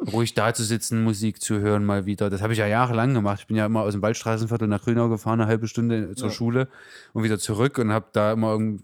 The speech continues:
Speaker 1: hab mich so dran gewöhnt. Und jetzt mittlerweile krieg ich da einfach wirklich Plack.
Speaker 2: Ja.
Speaker 1: Weil das einfach richtig sinnlos ist. Es ist so sinnlos.
Speaker 2: <laughs> Auf jeden Fall.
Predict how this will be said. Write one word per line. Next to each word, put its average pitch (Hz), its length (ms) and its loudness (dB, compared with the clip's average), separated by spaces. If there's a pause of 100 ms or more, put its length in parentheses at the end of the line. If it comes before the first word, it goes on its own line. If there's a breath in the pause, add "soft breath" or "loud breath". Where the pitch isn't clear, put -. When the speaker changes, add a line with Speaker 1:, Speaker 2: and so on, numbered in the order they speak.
Speaker 1:
hab 107 80 -6
mich 113 140 -2
so 113 80 -2
dran 113 180 -2
gewöhnt. 113 360 2
Und 101 140 -2
jetzt 117 220 -2
mittlerweile 110 480 -2
krieg 107 200 -10
ich 104 100 -10
da - 80 -6
einfach 95 260 -8
wirklich 101 360 -8
Plack. - 300 -8 (360)
Speaker 2:
Ja. 113 240 -12 (140)
Speaker 1:
Weil 104 240 -4
das 104 220 -8
einfach 110 640 -12
richtig 120 640 -10
sinnlos 120 440 -6
ist. 98 240 -12
Es - 160 -16
ist 120 360 -10
so 127 460 -6
sinnlos. 117 720 -6
Speaker 2:
<laughs> - 380 -10
Auf 117 100 -12 (220)
jeden - 180 -18 (180)
Fall. 123 220 -16